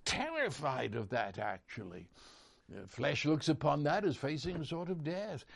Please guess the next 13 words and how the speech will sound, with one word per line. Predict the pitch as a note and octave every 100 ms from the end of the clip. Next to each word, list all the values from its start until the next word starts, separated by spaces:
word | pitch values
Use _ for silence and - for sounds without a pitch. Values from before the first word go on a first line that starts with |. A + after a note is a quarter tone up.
| - -
So | F#3
it | F3
lives | E3 G3 A3 C#3
behind | B2+ G3 E3 G3+ G#3 F#3+
masks. | G3+ A3 A3+ C3 - - - - - - _ _ _
Oh, | - A#3+ A3
mask | F3 D#3+ F3+ A#3 A3+ - -
upon | G#3+ - G3 G3+
mask, | F#3 G3+ G#3 D3+ -
depending | D3+ D3+ D#3+ G3+ G3+ F3
who | D#3+ D#3 G#3
you're | G3+ F#3+
with. | E3+ F#3+ G#3+ G#3 D#3